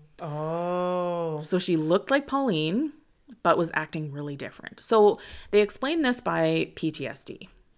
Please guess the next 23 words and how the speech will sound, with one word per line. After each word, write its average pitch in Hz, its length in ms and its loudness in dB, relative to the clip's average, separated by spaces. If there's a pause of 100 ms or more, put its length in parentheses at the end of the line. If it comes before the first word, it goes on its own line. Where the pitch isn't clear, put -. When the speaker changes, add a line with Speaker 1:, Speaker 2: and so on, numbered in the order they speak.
Speaker 2:
which 226 180 4
was 233 140 4
kind 214 200 0
of 269 60 0
what 254 100 2
I 147 140 2
thought 165 260 -2
right 147 300 -4 (120)
at 160 100 -4
the 165 60 -4
beginning 156 320 0
Speaker 1:
Mm-hmm. 247 180 -2
Speaker 2:
too, 170 80 4
was, 147 220 2
like, 165 200 2
maybe 214 300 2
something 185 380 -2
really 170 240 -2
traumatic 143 500 -6
happened 143 540 -8
and 147 160 -8
she 151 180 -6
just, - 480 -10